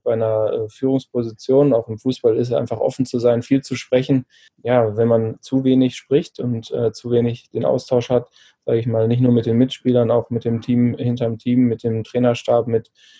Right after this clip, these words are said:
ähm, den Verantwortlichen, äh, sage ich mal, im Verband oder auch, äh, in den Vereinen,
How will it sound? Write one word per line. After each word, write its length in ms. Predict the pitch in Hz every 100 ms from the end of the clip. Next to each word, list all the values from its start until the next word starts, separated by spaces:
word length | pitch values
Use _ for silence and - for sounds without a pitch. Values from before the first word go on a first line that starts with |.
| _ _ -
ähm, 540 | 117 110 110 113 113
den 140 | 123
Verantwortlichen, 960 | 123 127 135 147 139 131 131 131 131 127
äh, 320 | 123 123 117
sage 180 | 123 123
ich 60 | 123
mal, 140 | 120
im 160 | 120 151
Verband 500 | 151 131 131 147 135
oder 220 | 131 123
auch, 300 | 123 123 -
äh, 180 | 127 123
in 80 | 123
den 140 | 123
Vereinen, 500 | - 123 127 135 135